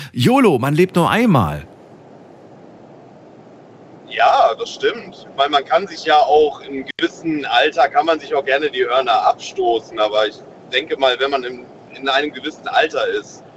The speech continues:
Speaker 2: äh, sollte man sich ja auch binden. Das heißt, da gehört ja auch die Treue dazu.
Speaker 1: Na ja, gut, aber du kannst ja nicht voraussetzen, dass es, dass sich die Gelegenheiten, bevor sie dich kennengelernt hat, ergeben hat. Vielleicht hat sich diese Gelegenheit,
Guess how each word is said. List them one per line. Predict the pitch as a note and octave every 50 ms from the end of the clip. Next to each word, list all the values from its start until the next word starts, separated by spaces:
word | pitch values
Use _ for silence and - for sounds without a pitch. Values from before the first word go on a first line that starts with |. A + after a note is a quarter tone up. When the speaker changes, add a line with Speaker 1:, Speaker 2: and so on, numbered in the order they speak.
| - - - - - - -
Speaker 2:
äh, | - B2 A#2+ A#2 A2 G#2+ G#2+ G#2 G2+ F2 - - -
sollte | - B2+ B2+ C3 - D3+
man | C#3 C#3 C#3
sich | - C#3+ - -
ja | C3
auch | A#2+ A#2+ A#2 A#2 - - C#3+
binden. | D#3 E3+ F3 D#3 - - - - - - - -
Das | A2 A2+
heißt, | B2+ C3 C3 -
da | C#3
gehört | A#2 B2+ C3 D3 D3+ -
ja | D3
auch | - - G#3+ -
die | - C3
Treue | - - - B2+ C#3+ D#3 D#3 D3+ C#3+
dazu. | D3 - - - - - F3+ D#3+ - C#3+ C3+ - - - - - - - - - - - - - - - _ _ -
Speaker 1:
Na | D#2 C#2+
ja, | C#2+ D2+ D#2+ E2+ F#2 G#2+ A2+
gut, | G2 F#2+ A2 C3 D#3+ F3 D3
aber | B2 G2+ A2 A2
du | A2
kannst | G2+ - B2+ B2+
ja | B2+
nicht | A#2+ A#2+ A2
voraussetzen, | - A2+ G2 G2 G#2+ A#2+ A#2 - A#2+ G#2+ - - A#2+
dass | A2 A#2 G#2 -
es, | A2+ G#2
dass | - A2+ G#2 -
sich | - A2 G2 -
die | A#2+ A#2+
Gelegenheiten, | A#2 G#2+ G2+ G#2 A#2 B2+ B2+ B2 A#2 G#2 F#2 G2+ A2 A2 - - B2 B2 G#2+
bevor | G#2+ G2+ - - A#2+ B2 A#2+
sie | G#2 G#2+ G2
dich | F2 D3+ D#3 - -
kennengelernt | - A2 G#2+ G#2+ G#2 G2 G2 G2 F#2+ F#2+ G2 -
hat, | A2+ A#2 -
ergeben | F2+ A2+ B2+ F3 G#3+ G#3+ C#3 F2+ D2
hat. | D2+ D#2 -
Vielleicht | - - - A2 A2 -
hat | D#3+ -
sich | - D#3+ -
diese | C3+ A#2+ A#2 A2+
Gelegenheit, | G#2 G#2+ G2+ G#2 G#2 G2 G#2+ G2 F#2 G2 F#2+ F#2 - -